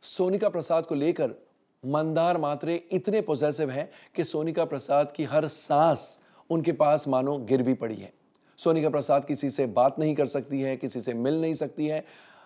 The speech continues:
डर के रहती है, because after all, मंदार म्हात्रे एक बहुत ही पावरफुल पॉलिटिशियन है। सोनिका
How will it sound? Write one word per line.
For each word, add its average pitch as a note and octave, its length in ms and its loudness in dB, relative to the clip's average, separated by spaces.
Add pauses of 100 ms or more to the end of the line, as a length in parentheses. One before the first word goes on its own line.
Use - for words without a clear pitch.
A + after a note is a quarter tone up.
(140)
डर G3 280 0
के A3 140 0
रहती E3 300 -2
है, E3+ 160 -2
because C#3+ 400 -2 (580)
after C#3 260 0
all, C3 180 2 (120)
मंदार C3 400 0
म्हात्रे B2+ 500 -4
एक A2 200 -4
बहुत A#2+ 280 -6
ही D3 60 -2
पावरफुल C3+ 640 2
पॉलिटिशियन A2+ 560 -6
है। F#2+ 140 -16 (220)
सोनिका F#3+ 580 0